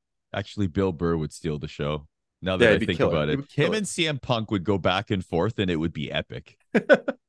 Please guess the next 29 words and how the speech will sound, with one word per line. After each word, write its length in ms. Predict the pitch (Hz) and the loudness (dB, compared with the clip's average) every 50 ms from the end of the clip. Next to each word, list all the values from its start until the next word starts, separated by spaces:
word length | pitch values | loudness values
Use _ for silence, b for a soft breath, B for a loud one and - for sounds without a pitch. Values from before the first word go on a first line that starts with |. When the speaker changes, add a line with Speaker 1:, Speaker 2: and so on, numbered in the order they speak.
| - | -8
Speaker 1:
That's, 220 | 92 104 117 - - | -6 -6 -6 -4 -2
that 140 | 107 104 | 0 0
would 100 | 107 101 | 0 0
be 80 | 78 90 | -4 -6
great. 440 | - - 82 82 80 76 - - - b b b b b | -8 -4 -2 0 0 0 -2 -6 -12 b b b b b
Uh, 180 | - 107 117 117 | -2 -2 -2 -2
give 260 | 110 - 147 160 170 | 0 0 0 0 0
me 120 | 202 208 185 | 0 -2 0
Matthew 460 | 147 131 131 143 156 - - 185 160 | 2 2 2 0 0 -2 -4 -6 -6
Tkachuk. 640 | - - 151 123 - - - 98 78 76 - - - _ _ _ _ | -4 -6 -6 -6 -4 0 0 0 0 -2 -6 -12 -20 _ _ _ _
So 400 | - - 143 139 127 123 113 - _ _ _ - | -4 -2 0 0 0 0 -2 -6 _ _ _ -6
Matthew 380 | 123 143 160 208 214 - 226 | -4 -2 -2 -2 -2 -6 -8
Tkachuk, 460 | 160 - - 139 - - 143 131 117 _ - | -8 -6 -6 -6 -4 -2 -2 -2 -2 _ -6
to 140 | - 123 | -4 -4
me, 460 | 104 98 104 107 90 73 65 65 67 - _ _ _ _ _ _ - | -2 0 0 0 -2 -2 -4 -8 -12 -14 _ _ _ _ _ _ -8
needs 440 | 90 98 110 131 143 151 143 - - | -4 -2 0 0 0 0 -2 -4 -6
to 100 | - 135 | -8 -6
be 140 | 107 110 113 | -4 -2 -2
a 60 | 110 | -2
part 240 | - - 113 95 90 | -2 -2 -2 -2 -2
of 80 | 82 67 | -2 -4
this. 140 | 65 76 - | -8 -8 -4
Both, 320 | - 135 151 185 190 - - - | 0 2 2 2 0 -2 -2 -2
i-, 40 | 175 | -2
in 200 | 165 190 202 202 | 0 0 0 0
fact, 400 | - 294 269 247 196 151 - - - _ _ - | 2 2 2 2 0 -2 -4 -10 -20 _ _ -16
both 460 | 120 107 - 156 185 226 240 - _ - | -6 0 2 2 2 2 0 -2 _ -6
Tkachuk 400 | - 151 120 - - 123 92 87 - - | -4 -4 -2 -2 0 -2 -2 -2 -4 -6
brothers 600 | - 95 95 85 71 73 67 69 69 - - - | -2 0 0 0 0 -4 -8 -10 -12 -12 -16 -18